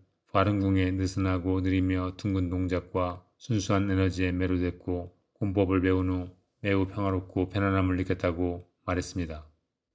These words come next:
파룬궁 소개회는 나살레의 학생들로부터 큰 환영을 받았습니다. 그들은 파룬궁이 제창하는 친서인 가치관과 중공 정권의 지속적인 박해에 대해 명확히 인식하게 되었습니다.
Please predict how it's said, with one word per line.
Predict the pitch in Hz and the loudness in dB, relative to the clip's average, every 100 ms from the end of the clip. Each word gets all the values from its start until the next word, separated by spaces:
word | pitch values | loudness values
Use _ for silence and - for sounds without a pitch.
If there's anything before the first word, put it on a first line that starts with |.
| _ _ _ _ _ - | _ _ _ _ _ 4
파룬궁 | 104 101 95 95 | 4 4 2 2
소개회는 | 92 104 95 92 95 92 92 92 - _ - | 0 0 2 2 2 0 -2 -8 -14 _ -4
나살레의 | 98 101 98 95 | 0 2 4 2
학생들로부터 | 90 87 104 92 92 85 - 90 90 95 - | 0 -2 -2 0 0 -2 -4 -2 -4 -8 -14
큰 | - 107 | -6 -2
환영을 | 95 98 92 | 0 0 -2
받았습니다. | 92 90 85 - 85 78 76 _ _ _ _ _ _ _ _ _ _ | -2 -4 -4 -6 -8 -8 -12 _ _ _ _ _ _ _ _ _ _
그들은 | - 101 98 95 95 | -2 2 2 2 -2
파룬궁이 | 95 101 101 98 98 92 | 2 2 2 0 0 0
제창하는 | 92 - 95 95 90 92 90 _ | -2 -4 -2 0 -2 -4 -10 _
친서인 | - 110 98 98 98 92 90 | -2 0 0 2 2 2 0
가치관과 | 92 - 95 92 87 87 90 - _ _ | -4 -4 -2 -2 0 -2 -4 -12 _ _
중공 | - 104 98 95 | 0 2 4 2
정권의 | 95 92 95 95 92 | 2 0 2 2 2
지속적인 | - 98 92 90 92 | 0 -4 -2 0 0
박해에 | 85 90 - 95 | -2 -4 -2 -2
대해 | 92 92 92 - _ _ | 0 0 -2 -8 _ _
명확히 | 98 95 95 - | 2 4 2 2
인식하게 | 92 92 95 90 | 0 0 0 0
되었습니다. | 87 87 - 90 78 78 | 0 -2 -4 -8 -8 -12